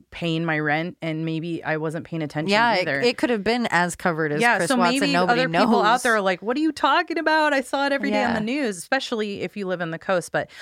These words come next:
Speaker 1: I found it very intriguing that he, it's a death penalty case that was actually held on the coast.
Speaker 2: Yeah.
Speaker 1: In their small Lincoln,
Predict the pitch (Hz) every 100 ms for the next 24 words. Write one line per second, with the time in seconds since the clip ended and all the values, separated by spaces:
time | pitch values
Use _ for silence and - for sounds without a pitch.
0 | - - 339 466 466 269 - - - -
1 | 294 370 349 233 - 254 233 214 175 165
2 | 170 226 233 233 220 - 233 214 - 220
3 | 185 165 214 233 - 254 214 185 - 240
4 | 214 - 175 180 165 - 185 208 - 185
5 | 175 175 240 185 139 - _ _ - 233
6 | 233 233 - 311 - - 160 151 135 139
7 | _ _ _ _ - 247 254 240 - 226
8 | 220 226 240 214 196 226 226 233 233 226